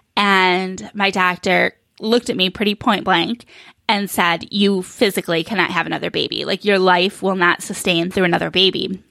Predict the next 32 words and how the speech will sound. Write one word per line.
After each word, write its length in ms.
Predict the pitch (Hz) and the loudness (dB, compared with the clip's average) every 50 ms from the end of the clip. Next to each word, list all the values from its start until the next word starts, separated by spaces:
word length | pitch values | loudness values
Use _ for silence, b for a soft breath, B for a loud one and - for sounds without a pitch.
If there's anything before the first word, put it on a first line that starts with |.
| - | -6
because 280 | - 208 190 - 208 180 | -4 -4 -2 -2 0 -2
of 100 | 180 165 | 0 -4
this 160 | 175 165 - | -4 -8 -8
kidney 280 | - - 220 170 165 165 | -2 -2 0 0 0 -2
failure 380 | - 160 147 160 151 151 - - | -2 -2 -2 -2 -2 -4 -6 -4
issue." 340 | - 190 190 - - - - - - _ _ _ _ _ _ _ _ _ _ _ _ _ _ _ _ B B B B B B B B | -4 -4 -2 -2 -2 -2 -4 -8 -12 _ _ _ _ _ _ _ _ _ _ _ _ _ _ _ _ B B B B B B B B
So 160 | B - 262 | B -2 0
we've 200 | 240 233 262 240 | 2 2 2 2
done 180 | 240 254 254 262 | 2 0 2 4
all 100 | 285 294 | 4 4
the 80 | 196 - | 2 0
things 480 | - - 180 - - 220 208 - - | 0 -2 -2 -2 -6 -10 -12 -14 -2
that 140 | - 214 180 | -2 -2 -2
we 100 | 196 196 | -2 -6
can 120 | - 196 | -4 -4
do 260 | 180 175 170 - - 190 | -4 -2 -4 -4 -6 -4
to 140 | - - 254 | -4 -2 0
<laughs> 60 | 240 | 0
prevent 320 | 277 269 269 277 208 - | 0 2 2 2 0 0
having 240 | 247 277 - 262 214 | 0 0 0 0 0
another 240 | 202 196 190 190 190 | 2 2 2 2 2
baby, 300 | 180 170 156 - - 160 | 0 0 -2 -2 -4 0
right? 200 | 175 180 185 - | 2 2 2 2
Like, 120 | - 190 | 0 -2
I'm 60 | 196 196 | 0 0
not 120 | 190 190 | 0 0
gonna 120 | - 202 | -2 -2
get 140 | 185 196 - | -2 -2 -2
too 120 | - 226 190 | 0 -2 0
deep 200 | 170 170 - - | 0 0 -2 -2
into 160 | 170 - 202 | -6 -6 -4
that, 280 | 208 214 185 165 170 | -2 0 0 0 -2